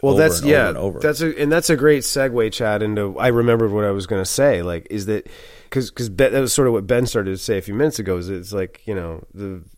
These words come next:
Speaker 1: the origin story was a crappy origin story. It was like, we already, we, 'cause we already knew it, and they just keep repeating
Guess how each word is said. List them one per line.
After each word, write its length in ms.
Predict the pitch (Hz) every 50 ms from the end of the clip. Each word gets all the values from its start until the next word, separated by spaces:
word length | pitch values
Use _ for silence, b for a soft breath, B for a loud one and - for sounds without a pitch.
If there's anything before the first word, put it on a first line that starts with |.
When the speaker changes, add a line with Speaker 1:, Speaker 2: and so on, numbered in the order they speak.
| _ _ -
Speaker 1:
the 80 | 117 -
origin 460 | - 123 135 135 120 104 123 110 101
story 340 | - - 113 104 98 95 92
was 180 | 90 90 87 90
a 40 |
crappy 340 | - - 104 95 95 - 87
origin 380 | 76 92 117 127 107 87 82 71
story. 240 | - - 82 76 76
It 40 | 76
was 80 | 78
like, 100 | 85 85
we 140 | 90 98 104
already, 360 | 113 123 135 135 131 127 107
we, 140 | 85 131 127
'cause 180 | - - 139 117
we 140 | 123 135 120
already 320 | 123 131 135 127 123 110
knew 300 | 107 104 107 135 147 131
it, 200 | 85 - - - - -
and 120 | 120 120 117
they 100 | 117 120
just 260 | - 139 - - -
keep 320 | - - - 165 - - -
repeating 960 | 107 123 120 107 - - - 139 143 147 139 135 110 107 104 101 95 90